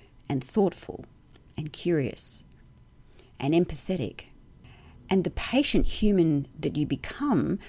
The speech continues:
believes in the possibility and potential of others. A masterful coach learns to notice and to avoid judgment. A masterful coach learns how to help other humans to help themselves, gifting them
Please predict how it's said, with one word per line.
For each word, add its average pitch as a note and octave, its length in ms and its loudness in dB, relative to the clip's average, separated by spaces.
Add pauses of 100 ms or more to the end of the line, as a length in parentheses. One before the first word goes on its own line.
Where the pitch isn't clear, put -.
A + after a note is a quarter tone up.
(160)
believes F#3+ 440 2
in E3 80 4
the C#3+ 80 2
possibility C#3+ 880 -2 (240)
and D3 160 -2
potential C#3 520 -2
of C3 140 -2
others. - 500 -6 (520)
A - 40 -2
masterful G#3 520 0
coach E3 360 -2
learns D3 260 0
to F3 140 -2
notice E3+ 760 -2 (400)
and D#3+ 160 2
to E3 140 0
avoid D3 300 2
judgment. - 480 -2
A C#3+ 60 0
masterful F#3 460 0
coach D#3 360 -2
learns C#3+ 280 0 (400)
how - 160 -6
to F3+ 80 -2
help F3+ 260 12
other D#3 160 -2
humans G#3+ 400 0
to F3 100 -4
help F3 200 -4
themselves, G#3+ 500 -2 (320)
gifting - 380 2
them C#3 400 2